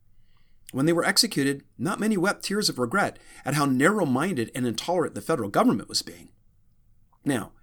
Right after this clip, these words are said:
it was too late for what the Rosenbergs had done. The secrets were out and in the hands of the Soviets. So why execute them? Well, simple.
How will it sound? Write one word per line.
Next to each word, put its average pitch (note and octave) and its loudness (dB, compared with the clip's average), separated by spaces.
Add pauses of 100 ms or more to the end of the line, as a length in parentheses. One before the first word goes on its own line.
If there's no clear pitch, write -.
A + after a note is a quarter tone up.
(180)
it E3 -2
was D3+ 6
too - -2
late D3+ 2
for C3 -8
what A#2+ -2
the A#2+ -2
Rosenbergs A#2+ 0
had E2 -8
done. - -16 (460)
The G#2+ -8
secrets D3 2
were A#2 -6
out C#3+ 2
and A2+ -4
in C3+ 0
the B2+ 0
hands A#2+ -2
of A#2+ -2
the A2 0
Soviets. - 0 (100)
So A#2 4
why A2 0
execute A#2 4
them? D2 -16 (760)
Well, C3 -8
simple. - 4